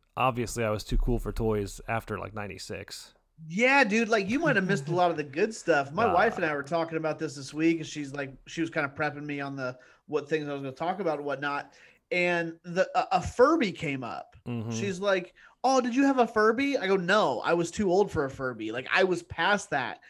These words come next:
Speaker 2: And she's like, "No, my wife is four years younger than me. So obviously, like, when I was, like, fourteen, she was ten, whatever." So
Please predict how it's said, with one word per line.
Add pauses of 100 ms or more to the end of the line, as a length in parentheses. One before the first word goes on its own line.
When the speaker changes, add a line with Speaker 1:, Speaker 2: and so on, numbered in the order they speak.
(220)
Speaker 2:
And
she's
like, (200)
"No,
my
wife
is
four
years
younger
than
me.
So
obviously,
like, (240)
when
I
was,
like,
fourteen,
she
was
ten,
whatever." (220)
So